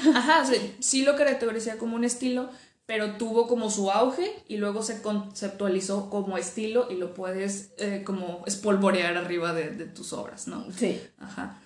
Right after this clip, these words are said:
Speaker 1: Tiene tres recursos, el antihéroe, eh, The Maze, que es el
Speaker 2: El, el laberinto.
Speaker 1: el laberinto, pero es un laberinto moral,
Speaker 2: Ujú.
Speaker 1: este, y la verdad. Eso es como en general del noir.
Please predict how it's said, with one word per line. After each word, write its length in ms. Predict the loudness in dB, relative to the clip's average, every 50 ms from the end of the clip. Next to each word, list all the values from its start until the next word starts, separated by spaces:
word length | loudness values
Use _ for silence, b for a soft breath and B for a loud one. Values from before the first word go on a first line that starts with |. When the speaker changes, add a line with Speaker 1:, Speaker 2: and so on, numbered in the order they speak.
| -8 -4
Speaker 1:
Tiene 720 | -2 0 0 0 0 0 0 0 0 -2 -4 -6 -12 -18 _
tres 260 | -6 -4 -4 -2 -2
recursos, 440 | -4 -4 -6 -6 -8 -8 -8 -8 -6
el 140 | -4 -4 -4
antihéroe, 720 | -2 -2 0 0 0 0 0 0 0 0 0 -4 -8 -8 -8
eh, 420 | -6 -6 -4 -4 -4 -4 -6 -8 -4
The 100 | -2 0
Maze, 500 | 2 2 2 4 2 2 0 -2 -4 -6 -6
que 180 | -4 -4 -4
es 140 | -4 -4 -4
el 580 | -4 -4 -4 -4 -6 -6 -8 -8 -8 -8 -8 -10
Speaker 2:
El, 140 | -8 -8
el 240 | -6 -6 -4 -2 0
laberinto. 440 | 0 0 0 -2 -4 -6 -8 -10 -10 -6
Speaker 1:
el 120 | -4 -2 0
laberinto, 680 | 0 0 2 2 2 2 2 2 0 0 0 -2 -6 -12 -18 _
pero 120 | -8 -6 -4
es 80 | -4 -2
un 100 | 0 0
laberinto 380 | 2 2 2 0 -2 -4 -4
moral, 420 | -4 -2 -2 -2 -2 -4 -6 -10 _ _
Speaker 2:
Ujú. 180 | -10 -10 -8 -8 -6
Speaker 1:
este, 800 | -6 -6 -6 -6 -8 -10 -12 -12 -10 -8 -6 -6 -6 -8 -10 -12 -10
y 300 | -8 -6 -4 -4 -2 -2
la 120 | -2 -2 -2
verdad. 400 | -4 -6 -8 -8 -10 -12 -16 _ _ _ _ _ _ _ _ _
Eso 160 | -6 -4 -2
es 60 | -2 0
como 220 | 2 2 2 2
en 60 | 2
general 300 | 0 0 2 2 2 2
del 140 | 2 0 -2
noir. 340 | -2 0 0 2 0 0